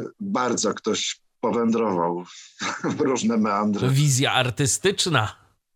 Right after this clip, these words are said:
Speaker 1: Tak, tak. No, ja tej wizji, no, nie zrozumiałem widocznie. Może jestem zbyt, zbyt ograniczony.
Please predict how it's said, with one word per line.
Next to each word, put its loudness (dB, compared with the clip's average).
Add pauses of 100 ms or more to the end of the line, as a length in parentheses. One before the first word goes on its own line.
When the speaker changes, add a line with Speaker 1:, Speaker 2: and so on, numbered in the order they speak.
(180)
Speaker 1:
Tak, -4
tak. 0
No, -2
ja 0
tej 0
wizji, 0
no, 0
nie 0
zrozumiałem -2
widocznie. -4 (520)
Może 0
jestem 0
zbyt, -2 (280)
zbyt -16 (220)
ograniczony. -6